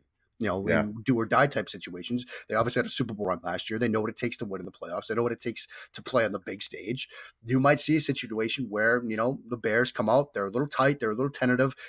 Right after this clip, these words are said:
Speaker 1: Maybe they get away from some of their aggressiveness early, and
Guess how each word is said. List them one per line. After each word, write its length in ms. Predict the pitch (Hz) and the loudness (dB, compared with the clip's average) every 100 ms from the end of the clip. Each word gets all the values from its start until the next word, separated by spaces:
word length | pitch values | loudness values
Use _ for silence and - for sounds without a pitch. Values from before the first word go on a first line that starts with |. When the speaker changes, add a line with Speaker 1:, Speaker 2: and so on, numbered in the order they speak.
| - | -8
Speaker 1:
Maybe 140 | 107 127 | -4 -2
they 80 | |
get 120 | 131 123 | 0 0
away 220 | 117 123 | 2 0
from 160 | 123 | 0
some 160 | 117 113 | -2 -4
of 80 | 107 _ _ | -8 _ _
their 240 | 110 107 107 | 0 0 0
aggressiveness 680 | 117 120 117 - 107 113 110 | -2 0 0 0 -4 -4 -2
early, 460 | 123 185 117 123 139 - - _ - | 2 4 4 0 -2 -8 -20 _ 4
and 600 | 123 131 139 131 123 | 8 8 8 2 -6